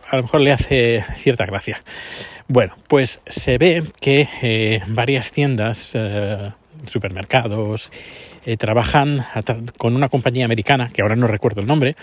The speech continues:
pero bueno, creo que no importa mucho el, el nombre, eh, para explicar la historia, para entenderla. Bueno, pues trabajan con una empresa norteamericana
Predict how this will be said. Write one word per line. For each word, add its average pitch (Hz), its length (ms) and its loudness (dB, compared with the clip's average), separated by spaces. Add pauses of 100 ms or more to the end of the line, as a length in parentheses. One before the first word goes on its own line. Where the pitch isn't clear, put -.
(300)
pero 139 160 6
bueno, 98 180 0 (440)
creo 117 200 2
que 104 280 -2 (320)
no 127 100 0
importa 110 340 0
mucho 110 320 0
el, 110 200 -2
el 107 140 -2
nombre, 131 320 2 (600)
eh, 98 560 0 (260)
para 98 140 -2
explicar 104 340 -2
la 107 100 2
historia, 120 500 2
para 107 120 -4
entenderla. 113 600 0 (460)
Bueno, 104 180 0
pues - 220 4
trabajan 135 320 2
con 131 160 2
una 127 380 4
empresa 131 320 0
norteamericana 131 680 2